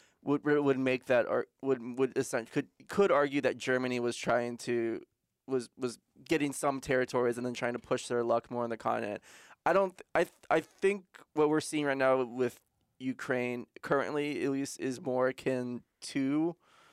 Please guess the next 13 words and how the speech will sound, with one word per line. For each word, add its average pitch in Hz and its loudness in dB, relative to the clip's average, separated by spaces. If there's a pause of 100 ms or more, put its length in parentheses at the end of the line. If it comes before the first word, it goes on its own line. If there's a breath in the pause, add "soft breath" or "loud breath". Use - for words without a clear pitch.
(500 soft breath)
um, 147 2
at 151 2
the 170 2
moment, 151 0
um, 127 0 (920)
like 127 0
World 131 2
War 131 0
Two 139 -2
than 127 -2
World 127 0
War 120 0
One. 120 -2